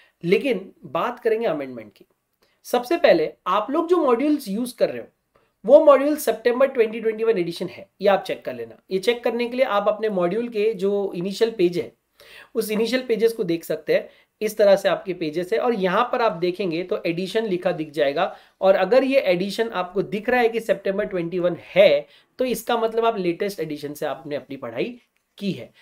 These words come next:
तो ये एक बार एडिशन आप जरूर चेक कर लेना। ये सितंबर ट्वेंटी वन का एडिशन हम लोग देखेंगे।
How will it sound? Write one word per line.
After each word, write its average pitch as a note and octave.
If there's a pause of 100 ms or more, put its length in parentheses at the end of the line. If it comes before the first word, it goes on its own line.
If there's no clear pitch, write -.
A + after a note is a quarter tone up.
(200)
तो G#3+
ये G#3+
एक G#3
बार A#3
एडिशन F#3+
आप E3
जरूर D#3
चेक -
कर D#3
लेना। E3+ (420)
ये A#3
सितंबर A#3
ट्वेंटी A3
वन G3
का F#3+
एडिशन C#3+
हम A#2
लोग F3
देखेंगे। B2